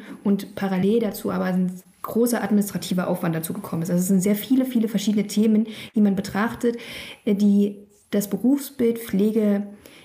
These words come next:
unattraktiv machen können. Das merkt man jetzt schon und ich meine, die Presse nach wie vor, auch drei Jahre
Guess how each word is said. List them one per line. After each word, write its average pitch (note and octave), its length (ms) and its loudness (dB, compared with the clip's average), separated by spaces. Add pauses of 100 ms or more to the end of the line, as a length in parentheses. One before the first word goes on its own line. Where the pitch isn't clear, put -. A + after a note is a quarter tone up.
(300)
unattraktiv F3 840 -2
machen D#3+ 300 -2
können. E3+ 240 0
Das F3 140 0
merkt A#3+ 260 2
man A3 140 4
jetzt G#3 240 0
schon G3+ 200 2
und F#3+ 120 2 (400)
ich - 140 -2
meine, G3 180 4
die F#3+ 40 0
Presse G3+ 340 0
nach G3 200 0
wie G3+ 80 2
vor, G#3+ 340 -2
auch F#3 280 -6
drei F#3+ 220 0
Jahre F#3+ 280 0